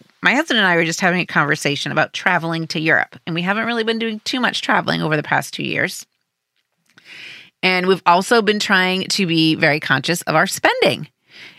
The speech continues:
And he said, "Well, this is gonna be a big chunk of money if we wanna go to Europe." And I said, "I know, but traveling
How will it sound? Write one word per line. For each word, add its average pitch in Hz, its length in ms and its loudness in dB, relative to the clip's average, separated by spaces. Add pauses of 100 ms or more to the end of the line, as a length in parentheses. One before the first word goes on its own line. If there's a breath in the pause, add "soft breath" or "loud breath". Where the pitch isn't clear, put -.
(140 loud breath)
And 208 480 2
he 208 140 0
said, 180 280 0
"Well, 185 280 6
this 185 200 -2
is 190 120 -4
gonna 196 180 0
be 185 120 2
a 180 60 0
big 180 200 -2
chunk 202 300 0
of 202 60 -2
money 190 260 0
if 165 100 -8
we 156 100 -2
wanna 143 200 -4
go 131 120 -2
to 135 80 -2
Europe." 143 360 -2 (100)
And 170 80 -4
I 180 60 -2
said, 175 220 -6
"I 190 140 -2
know, 185 480 -2 (120)
but - 140 -4
traveling 220 680 0